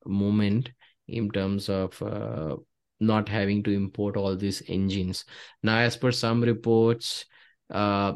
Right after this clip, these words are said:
in India, I wouldn't say in the U S, they have been mentioned about seventy or even eighty percent transfer of technology,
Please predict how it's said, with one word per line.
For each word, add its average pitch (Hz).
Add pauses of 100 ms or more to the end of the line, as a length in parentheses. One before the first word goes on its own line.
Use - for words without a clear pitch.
(560)
in 120
India, 117
I 101
wouldn't 104
say 107
in 104
the 101
U 101
S, 101 (180)
they 101
have 104
been 104
mentioned 101
about 101 (640)
seventy 107
or 104
even 104
eighty 98
percent 101
transfer 98
of 95
technology, 95